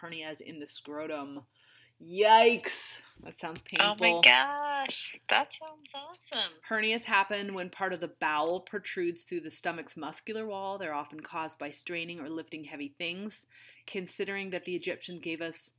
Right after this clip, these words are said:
Speaker 1: the Egyptians gave us massive stone monuments like the pyramids, they are accustomed to lifting heavy things and may have been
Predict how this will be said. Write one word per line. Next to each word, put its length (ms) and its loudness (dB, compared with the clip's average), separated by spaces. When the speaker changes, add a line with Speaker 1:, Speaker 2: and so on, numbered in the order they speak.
Speaker 1:
the 160 -2
Egyptians 560 -4
gave 200 -2
us 140 -10
massive 400 -4
stone 300 -8
monuments 560 -6
like 160 -8
the 60 -12
pyramids, 520 -2
they 180 0
are 100 0
accustomed 420 -8
to 80 -8
lifting 320 -8
heavy 240 -8
things 340 -10
and 140 -12
may 140 -8
have 120 -8
been 180 -12